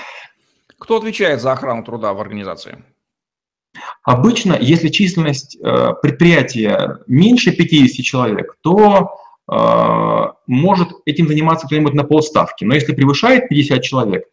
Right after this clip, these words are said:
Speaker 2: то создаётся служба отдела охраны или вводится должность специалиста по охране труда. При отсутствии у работодателя службы охраны труда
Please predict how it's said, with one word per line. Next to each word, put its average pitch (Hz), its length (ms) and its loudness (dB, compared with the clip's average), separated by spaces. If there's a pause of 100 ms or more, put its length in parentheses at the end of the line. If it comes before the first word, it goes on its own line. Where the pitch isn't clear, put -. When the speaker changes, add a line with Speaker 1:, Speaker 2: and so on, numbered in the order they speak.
(260)
Speaker 2:
то 190 120 4
создаётся 156 600 2
служба 131 360 2
отдела 120 320 2
охраны 202 380 2
или 185 160 4
вводится 233 400 0
должность 151 580 2
специалиста 135 580 -2
по - 140 -4
охране 135 280 -4
труда. - 340 -8 (500)
При 147 100 2
отсутствии 175 840 0 (180)
у 160 180 -2
работодателя 143 460 2
службы 135 260 0
охраны 127 240 -2
труда 123 400 -2